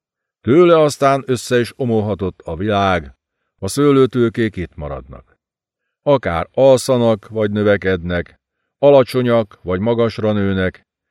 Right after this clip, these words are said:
lehúzzák őket a fürtök, vagy csak ígérik, hogy így lesz, mindig válaszolnak az érintésére.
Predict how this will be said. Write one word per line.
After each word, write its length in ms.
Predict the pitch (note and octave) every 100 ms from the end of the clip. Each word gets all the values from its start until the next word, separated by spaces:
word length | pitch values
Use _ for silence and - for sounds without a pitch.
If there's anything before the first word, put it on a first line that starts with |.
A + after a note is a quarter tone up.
| _ _
lehúzzák 760 | B2 D3 C#3 A#2 A2+ B2 A2+
őket 400 | A#2+ A#2 G#2 G2
a 100 | F2+
fürtök, 720 | E2+ A#2+ A2+ G2+ A2 G#2 - _
vagy 180 | - F#2
csak 240 | - D#2 -
ígérik, 720 | A2+ A2+ G#2 G#2 G2 F#2+ - _
hogy 160 | - -
így 240 | G2+ G2+ G2
lesz, 460 | F#2 F#2+ - - _ _ _ -
mindig 440 | G2 C#3+ C3 A#2+
válaszolnak 720 | G#2+ G#2+ G#2+ - G2 G2 F#2
az 160 | F#2+ -
érintésére. 1040 | G2 E2 D2 C2 D2 C#2 - B1+ A#1+ -